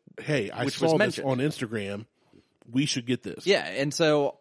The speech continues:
Speaker 2: they, they said something, and I just, I responded with a, um, "So how would one retain a, a bottle of this?" And they sent me a D M. They said, "Reach out to this,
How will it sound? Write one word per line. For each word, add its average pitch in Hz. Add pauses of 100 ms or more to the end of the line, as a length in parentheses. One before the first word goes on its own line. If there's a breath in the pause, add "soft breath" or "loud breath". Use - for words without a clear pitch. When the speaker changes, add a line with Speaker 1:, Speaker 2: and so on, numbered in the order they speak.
(120)
Speaker 2:
they, 160
they 165
said 139
something, 135
and 135 (200)
I 98
just, 104
I 107
responded 104
with 101
a, 101
um, 92 (600)
"So 135
how 156
would 160
one 131
retain 120
a, 107
a 107
bottle 110
of 82
this?" - (640 soft breath)
And 127
they 143
sent 156
me 165
a 170
D 185
M. 120 (400)
They 120
said, 117
"Reach 123
out 139
to 139
this, -